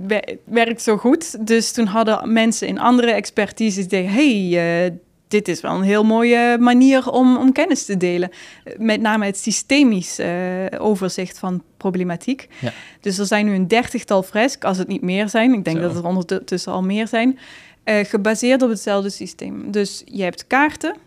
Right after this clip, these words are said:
Speaker 1: heel visueel. Je legt een systeem neer op oorzaak-gevolg. Vervolgens is er een, een, een creatief deel en een emotioneel, eh, bespreken van emoties en een oplossingsdeel.
Speaker 2: Ja.
Speaker 1: Waarbij je als facilitator niet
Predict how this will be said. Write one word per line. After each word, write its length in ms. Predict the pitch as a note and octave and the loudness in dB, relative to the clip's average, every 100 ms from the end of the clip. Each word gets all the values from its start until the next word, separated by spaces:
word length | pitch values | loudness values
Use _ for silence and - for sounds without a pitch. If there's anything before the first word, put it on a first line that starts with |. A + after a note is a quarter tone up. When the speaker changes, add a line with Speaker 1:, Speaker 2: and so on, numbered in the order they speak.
| _ | _
Speaker 1:
heel 240 | G3 A#3 | 0 0
visueel. 580 | A#3+ B3 A3+ G#3+ G#3+ A#3+ | 2 0 0 0 0 0
Je 160 | - G3 | -2 -2
legt 280 | A3 A3+ | -2 -2
een 80 | A#3+ | -4
systeem 680 | - A3+ F#3+ - B3 A#3+ G#3+ | -4 -6 -8 2 4 4 2
neer 260 | F#3+ F3+ | 0 -4
op 220 | - F3+ F#3+ | -4 -4 -4
oorzaak-gevolg. 920 | F#3 - E3+ - F#3 G#3 B3 D4 - - - _ | -6 -6 -10 -10 -6 0 2 2 0 -12 -20 _
Vervolgens 460 | G#3+ G3+ G#3+ G3+ | -6 -2 0 0
is 160 | G3 F#3+ | -2 -4
er 80 | F#3 | -6
een, 280 | F#3 - | -6 -6
een, 120 | F#3+ F3+ | -6 -6
een 80 | F3 | -6
creatief 460 | E3 F3+ E3 B3+ B3 | -8 -8 -4 -2 -2
deel 300 | A3+ G#3+ G3+ | -2 -2 -4
en 320 | - F3 E3 | -8 -10 -8
een 180 | F3 - | -8 -8
emotioneel, 800 | F#3 F#3 F3 - G3+ A3 A#3 - | -4 -2 -2 -4 -2 2 0 -2
eh, 60 | G3 | -8
bespreken 680 | G3 G3 - G3+ G3+ A3 C4 - | -8 -8 -4 -4 -2 -6 -8 -10
van 180 | G3 | -8
emoties 520 | - F3 G#3 A#3 A3 - _ | -6 -2 -2 -2 -6 -12 _
en 140 | C4 | 2
een 140 | C4 B3 - | 2 2 0
oplossingsdeel. 800 | A3+ - - E3 D#3 F3+ F#3 - _ | -2 0 -8 -8 -8 -8 -8 -12 _
Speaker 2:
Ja. 120 | - F#3+ _ _ | -18 -18 _ _
Speaker 1:
Waarbij 400 | F#3+ F#3 F#3+ F#3+ F#3 - G3+ | 0 2 2 0 0 -4 -6
je 140 | G3+ | -4
als 140 | - F3 | -4 -8
facilitator 640 | - - F#3+ F#3 F3+ F3 | -10 -6 -2 -2 -2 -2
niet 260 | G3 A#3 | 0 0